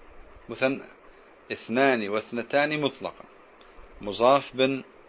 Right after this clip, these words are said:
مقطوعا الإضافة بن اثنان واثنتان مضاف بن بولاي ضمير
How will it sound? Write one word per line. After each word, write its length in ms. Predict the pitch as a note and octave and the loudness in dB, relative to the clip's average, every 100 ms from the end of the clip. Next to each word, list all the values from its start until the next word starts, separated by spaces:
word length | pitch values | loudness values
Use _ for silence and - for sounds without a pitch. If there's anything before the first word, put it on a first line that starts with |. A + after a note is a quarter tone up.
| - - - - - - - | -20 -20 -20 -20 -20 -20 -6
مقطوعا 440 | G2+ G2 - A#2+ B2+ | -4 -4 -2 -2 0
الإضافة 460 | B2 A#2 A#2+ C3 | -2 0 0 -2
بن 180 | C3 A2 | -6 -6
اثنان 380 | A2 - G#2+ G2+ | -8 -8 -6 -6
واثنتان 500 | G2 G2 - G#2 A2 - - - - - | -8 -12 -10 -12 -12 -20 -20 -20 -20 -12
مضاف 520 | G#2+ A2 C#3 C#3 - | -6 2 4 4 0
بن 200 | B2+ A#2 | -2 0
بولاي 460 | A#2 A#2 A#2+ A2 - - | 0 4 4 2 -2 -6
ضمير 280 | G#2 B2 | -2 -2